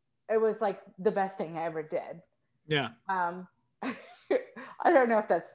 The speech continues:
Speaker 1: necessarily true because I've had, I've had some, like, superlative moments, but that was definitely one of them
Speaker 2: Yeah.
Speaker 1: at the Opera House there in Seattle. This was
Speaker 2: Yeah.
Speaker 1: in twenty seventeen. Um, but that piece, Crossing, is not one that a lot of people know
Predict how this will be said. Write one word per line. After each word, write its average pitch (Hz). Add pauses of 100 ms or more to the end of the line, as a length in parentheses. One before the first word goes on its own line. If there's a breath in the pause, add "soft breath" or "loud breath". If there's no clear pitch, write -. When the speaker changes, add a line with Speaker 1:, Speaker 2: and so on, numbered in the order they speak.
Speaker 1:
necessarily 175
true 147
because 175 (120)
I've 180
had, 165 (420 loud breath)
I've 247
had 302
some, 262
like, 180 (320)
superlative 226
moments, 185
but 190
that 202
was 240
definitely 233
one 202
of 180
them 165 (200 soft breath)
Speaker 2:
Yeah. 147
Speaker 1:
at 233
the 254
Opera 262
House 170
there 208
in 185
Seattle. 180 (600)
This 214
was 147
Speaker 2:
Yeah. 226
Speaker 1:
in 220
twenty 214
seventeen. 190 (480 soft breath)
Um, 180 (380 soft breath)
but 262
that 277
piece, 302 (120)
Crossing, 247
is 196
not 202
one 196
that 190
a 175
lot 175
of 175
people 160
know 160